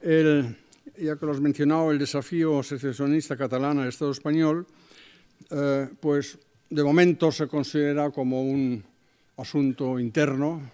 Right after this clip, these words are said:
de España. No lo entiende nadie afuera, a lo mejor ustedes sí lo entienden, pero, eh, afuera no lo entiende nadie, <clears throat> tampoco lo apoya nadie. Y, y lo que da una cierta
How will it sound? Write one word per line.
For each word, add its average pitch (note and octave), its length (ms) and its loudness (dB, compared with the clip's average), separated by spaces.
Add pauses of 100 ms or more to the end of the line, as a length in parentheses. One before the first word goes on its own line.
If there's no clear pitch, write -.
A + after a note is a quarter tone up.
de A#2+ 120 -8
España. D#3 480 -4 (1300)
No D3 120 -2
lo D3 80 -2
entiende C3 320 -4
nadie C3 420 -8 (140)
afuera, A#2+ 320 -10
a D#3+ 60 -14
lo C#3 160 -14
mejor G#2 260 -12
ustedes G#2+ 240 -10
sí - 100 -8
lo A#2+ 80 -8
entienden, B2 440 -6
pero, G#2+ 280 -14 (840)
eh, A#2 340 -14
afuera C3 280 -2
no B2 180 0
lo B2 60 -2
entiende B2+ 300 0
nadie, D3 340 0 (180)
<clears throat> - 1000 0
tampoco C#3 300 2
lo C3+ 80 6
apoya C3+ 340 4
nadie. D#3+ 400 0 (1200)
Y, C#3+ 360 4 (1600)
y C#3+ 120 -4
lo C3+ 200 -6
que C#3+ 140 -4
da E3 200 2
una E3 200 2
cierta C#3 880 -2